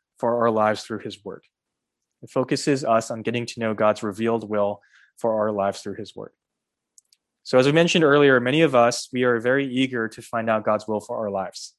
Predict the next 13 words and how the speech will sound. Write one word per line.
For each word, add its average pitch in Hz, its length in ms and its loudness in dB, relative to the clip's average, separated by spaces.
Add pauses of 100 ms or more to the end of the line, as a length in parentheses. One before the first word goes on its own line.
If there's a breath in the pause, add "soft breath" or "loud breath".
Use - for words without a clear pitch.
(500)
And, 110 340 -2
uh, 107 340 -4
that's - 160 0
not 247 140 4
a 127 60 4
bad 110 240 2
thing, 113 320 -6 (120)
right? 107 160 -2
We 113 200 -4
wanna 120 240 -2
plan, 123 420 0
you 120 100 -2
wanna, 117 360 2